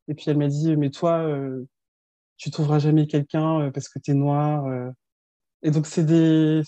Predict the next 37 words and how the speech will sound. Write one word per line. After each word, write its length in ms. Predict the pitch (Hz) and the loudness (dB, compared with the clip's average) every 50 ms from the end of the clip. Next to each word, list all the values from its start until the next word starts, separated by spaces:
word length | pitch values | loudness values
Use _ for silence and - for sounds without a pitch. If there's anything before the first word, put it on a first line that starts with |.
| - - _ _ _ - | -6 -16 _ _ _ -8
et 100 | 160 156 | -6 -2
ça, 260 | - 170 160 156 151 | 0 2 2 2 2
ça 120 | - 170 | 0 0
m'a 140 | 156 156 151 | 0 2 2
marqué, 360 | 156 160 151 - _ - 214 | 2 2 0 -2 _ 0 2
euh, 200 | 220 208 170 147 | 2 2 0 0
vingt 200 | 135 151 151 147 - | -2 -4 -6 -8 -8
ans 80 | 156 151 | -8 -8
après, 180 | 147 - 170 156 | -6 -6 -4 -4
je 60 | 143 | -2
m'en 80 | 147 | -4
souviens 320 | 135 - - 143 143 151 143 | -6 -6 -6 -4 -2 0 0
encore. 420 | 143 135 - 156 180 208 - _ _ _ _ _ _ _ _ _ _ _ _ _ _ _ _ _ _ | 0 0 -2 -2 -2 -2 -4 _ _ _ _ _ _ _ _ _ _ _ _ _ _ _ _ _ _
C'est 280 | - - - 165 151 | -20 -10 -4 -4 -2
des 160 | 139 151 151 | 0 0 -2
questionnements 500 | - - 160 156 - 180 170 175 175 185 | 0 -2 -4 -2 0 0 2 2 2 2
que 200 | 180 185 170 160 | 0 0 -2 -2
j'ai, 420 | 151 139 151 147 143 143 139 139 135 _ _ | -2 0 -2 -2 -2 -2 -4 -6 -8 _ _
que 80 | - 147 | -8 -6
j'ai 180 | 139 139 147 | -2 0 0
eus, 220 | 147 151 165 165 156 | 0 0 0 0 -2
en 100 | 143 131 | -4 -6
fait, 220 | _ _ - 135 _ _ _ _ _ _ _ _ _ _ _ _ - | _ _ -20 -20 _ _ _ _ _ _ _ _ _ _ _ _ -4
de 60 | 143 139 | -2 -2
me 100 | 135 131 | -2 -2
dire, « 320 | 127 143 156 160 156 - - | 0 0 0 0 -2 -4 -6
Est-ce 200 | 147 143 143 - | -6 -6 -6 -6
que 320 | - - 156 156 156 160 156 _ _ _ _ _ _ _ _ _ _ _ _ | -6 -2 0 0 0 -2 -4 _ _ _ _ _ _ _ _ _ _ _ _
je 140 | - - 156 | -6 -4 -4
peux 140 | 143 - 151 | -2 0 0
être 140 | 143 135 135 | 0 0 2
belle 260 | 147 160 160 160 160 | 2 2 2 4 2
et 40 | 156 | 2
noire ? 360 | 151 147 147 147 151 156 160 | 0 0 0 0 -2 -2 -4
Est-ce 120 | 156 151 - | -6 -8 -10
que 80 | - | -12
je 80 | 151 | -16